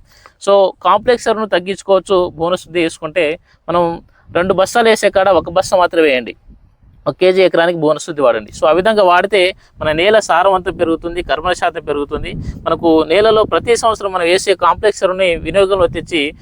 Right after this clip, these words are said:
మనకు అన్ని రకాల పోషకాలని సమృద్ధిగా అందించడానికి ఇది చాలా బాగా హెల్ప్ అవుతుంది. కాబట్టి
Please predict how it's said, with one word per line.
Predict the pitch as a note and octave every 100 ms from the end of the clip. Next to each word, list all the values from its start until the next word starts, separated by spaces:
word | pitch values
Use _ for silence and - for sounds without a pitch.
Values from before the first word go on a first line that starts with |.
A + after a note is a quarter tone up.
| - -
మనకు | D#3+ D#3
అన్ని | F#3+
రకాల | G#3+ G3+ F3+
పోషకాలని | E3+ F3 - F3 E3+
సమృద్ధిగా | E3+ E3 F#3 F#3
అందించడానికి | D#3 E3 E3 D#3 D3+ E3
ఇది | D#3 D3 C#3 D3+
చాలా | D#3+
బాగా | D#3+ D#3+
హెల్ప్ | D3 D3+
అవుతుంది. | C#3+ D3
కాబట్టి | C#3 C#3 -